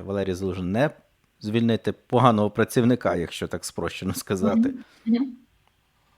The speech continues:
Speaker 2: Ну, тут також про це говорять, тому що, зрозуміло,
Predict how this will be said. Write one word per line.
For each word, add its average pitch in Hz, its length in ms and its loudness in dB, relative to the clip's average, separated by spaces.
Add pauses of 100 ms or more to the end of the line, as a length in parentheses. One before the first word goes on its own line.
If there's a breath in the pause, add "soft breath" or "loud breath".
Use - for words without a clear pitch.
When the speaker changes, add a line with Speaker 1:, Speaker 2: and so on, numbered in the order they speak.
(160)
Speaker 2:
Ну, 226 320 10
тут 254 280 2
також 254 300 6
про - 160 -6
це 202 160 2
говорять, 247 480 6
тому 190 220 -4
що, 208 220 0
зрозуміло, 208 720 8